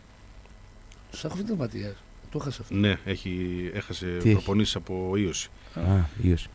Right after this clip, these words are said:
Speaker 3: εντάξει.
Speaker 2: Ο,
Speaker 3: Πάμε να ολοκληρώσουμε
Speaker 2: ο
Speaker 3: το πρώτο
Speaker 2: Γλίκος,
Speaker 3: μέρος.
Speaker 2: όταν είναι καλά και έχει αυτοπεποίθηση.
Speaker 3: Ναι, ρε φίλε. Μα φαινόταν στα
Speaker 1: Πώς
Speaker 3: μούτρα
Speaker 1: θα
Speaker 3: του
Speaker 1: έχει;
Speaker 3: από τον όρκο πριν το ξεκίνημα. Άσε
Speaker 1: Γελούσε
Speaker 3: τώρα.
Speaker 1: στον όρκο που τα ξεκίνησαν τα βασικά.
Speaker 3: Σχε-, ας γελούσε.
Speaker 1: Ναι, γελούσε.
Speaker 3: Ξεκινάμε τα βασικά.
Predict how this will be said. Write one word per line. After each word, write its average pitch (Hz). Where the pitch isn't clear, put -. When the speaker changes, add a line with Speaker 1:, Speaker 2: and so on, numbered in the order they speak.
Speaker 3:
εντάξει. -
Speaker 2:
Ο, 98
Speaker 3:
Πάμε 120
να 113
ολοκληρώσουμε 110
Speaker 2:
ο 101
Speaker 3:
το 107
πρώτο 120
Speaker 2:
Γλίκος, 131
Speaker 3:
μέρος. 120
Speaker 2:
όταν 131
είναι 135
καλά 117
και 123
έχει 123
αυτοπεποίθηση. 110
Speaker 3:
Ναι, 151
ρε 196
φίλε. -
Μα 120
φαινόταν 185
στα 156
Speaker 1:
Πώς 156
Speaker 3:
μούτρα 196
Speaker 1:
θα 190
Speaker 3:
του 185
Speaker 1:
έχει; 156
Speaker 3:
από 120
τον 131
όρκο 180
πριν 175
το 170
ξεκίνημα. 139
Άσε -
Speaker 1:
Γελούσε 190
Speaker 3:
τώρα. -
Speaker 1:
στον 190
όρκο 196
που 127
τα 123
ξεκίνησαν 147
τα 151
βασικά. 147
Speaker 3:
Σχε-, -
ας 117
γελούσε. 143
Speaker 1:
Ναι, 92
γελούσε. 170
Speaker 3:
Ξεκινάμε 156
τα 160
βασικά. 151